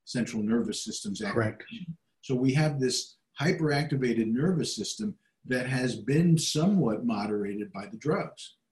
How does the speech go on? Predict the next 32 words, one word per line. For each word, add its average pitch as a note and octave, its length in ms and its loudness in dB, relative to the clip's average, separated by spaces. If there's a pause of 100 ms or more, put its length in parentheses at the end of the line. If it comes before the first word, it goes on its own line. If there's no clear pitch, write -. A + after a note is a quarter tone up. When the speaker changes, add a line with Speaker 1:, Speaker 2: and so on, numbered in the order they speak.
(300)
Speaker 2:
Right. A2 240 -2 (140)
Speaker 1:
Take D3 120 -4
the A2 60 -8
drugs E3+ 340 0
away, G#2 380 -2 (320)
they're, A2+ 420 2
they're A2+ 200 0
off A2 200 -4
the - 80 -10
charts. - 600 -10 (120)
Uh, F2 280 -8 (180)
so G2+ 260 -8
I, A2+ 320 -10
I A2 40 -4
agree A2+ 240 -2
with G2 160 -6
that. - 160 -20 (440)
Speaker 2:
Well, D3+ 100 10
you F#3 60 12
said A#3 160 6
something G#3 240 2
earlier C#3 560 4
that A#2 260 2
caught C3 200 -4
my A#2+ 80 2
attention, A#2 560 -2
is B2 160 -4
that B2 160 4
I F3 60 4
think F3+ 200 4
the - 200 -2
essence D3+ 520 -2